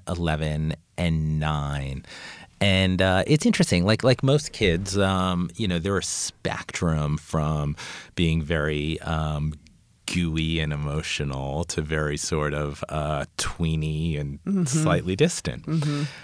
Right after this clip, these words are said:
Speaker 1: And, uh, I, I, I don't know. I just, you know, the, the, the world, including our children, respond to us the way we come to them. And I, I just, I try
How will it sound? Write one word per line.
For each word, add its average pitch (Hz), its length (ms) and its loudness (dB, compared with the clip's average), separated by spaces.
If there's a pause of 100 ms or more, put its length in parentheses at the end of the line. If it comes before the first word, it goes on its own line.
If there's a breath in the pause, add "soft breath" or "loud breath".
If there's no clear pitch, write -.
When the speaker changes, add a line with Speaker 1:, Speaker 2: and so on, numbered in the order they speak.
(180 loud breath)
Speaker 1:
And, 113 560 4
uh, 107 560 4 (1040)
I, 202 80 4 (160)
I, 196 160 4 (160)
I 170 40 4
don't 127 180 4
know. 101 120 2
I 110 140 4
just, - 500 -4 (1200 loud breath)
you 131 200 4
know, 127 160 6
the, 110 140 0
the, 107 360 0
the 113 220 0
world, 107 640 2 (280)
including 101 520 2
our 85 100 4
children, 85 480 -2
respond 80 500 -2
to - 140 -8
us 78 240 -2
the - 140 -6
way 78 160 -2
we 76 100 -4
come 73 360 -4
to - 140 -6
them. 73 480 -2
And 76 140 -4
I, 80 220 -2
I 82 200 -2
just, - 400 -8
I 85 140 -4
try 80 720 0